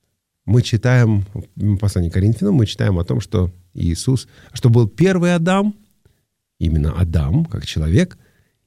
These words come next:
и Иисус Христос, как последний Адам. То есть через Адама, первого человека,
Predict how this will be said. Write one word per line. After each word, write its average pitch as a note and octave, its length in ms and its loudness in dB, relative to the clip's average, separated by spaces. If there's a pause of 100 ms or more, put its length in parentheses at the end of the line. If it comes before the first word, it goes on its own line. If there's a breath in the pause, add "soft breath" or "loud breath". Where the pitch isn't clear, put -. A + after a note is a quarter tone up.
(160)
и G#3+ 340 2 (480)
Иисус A#2+ 540 2
Христос, - 580 -8
как - 240 -8
последний F2 800 -2 (100)
Адам. F2+ 440 -4 (360 loud breath)
То - 80 2
есть - 240 0
через - 760 0 (280)
Адама, G2 640 0 (180)
первого - 320 -2
человека, C4 460 -4